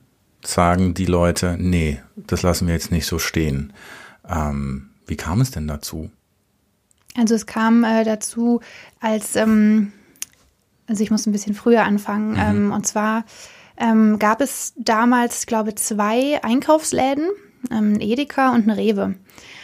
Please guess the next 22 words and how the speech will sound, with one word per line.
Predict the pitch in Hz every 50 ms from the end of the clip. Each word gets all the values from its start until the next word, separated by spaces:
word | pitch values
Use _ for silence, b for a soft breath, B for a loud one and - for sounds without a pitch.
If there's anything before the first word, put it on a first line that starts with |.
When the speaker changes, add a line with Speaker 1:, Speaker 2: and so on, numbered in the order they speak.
| B B B
Speaker 2:
Und | - 220 220 214 220 208
dann | 226 220 214 196
hat | 226 220 - -
irgendwann, | - 240 233 240 240 226 220 226 220 220 220 220 220 220
ähm, | 226 226 220 208 208
der | 202 208 208
Rewe | 220 226 220 233
zugemacht | 220 - - 247 254 240 214 202 190 190 -
und | 226 208
der | 202 208 202
Rewe | 220 240 240 254
ist | 233 233 - -
zentraler | 233 214 - - 208 208 220 214 202
im | - 196 190
Dorf. | 185 - - 190 - -
Der | - 214 -
Edeka | 220 214 220 - - 208
ist | 208
ein | 220 208
bisschen | 208 202 - 220 208
weiter | 196 202 208 220 208
draußen, | 214 196 185 190 202 202 - 190 180 -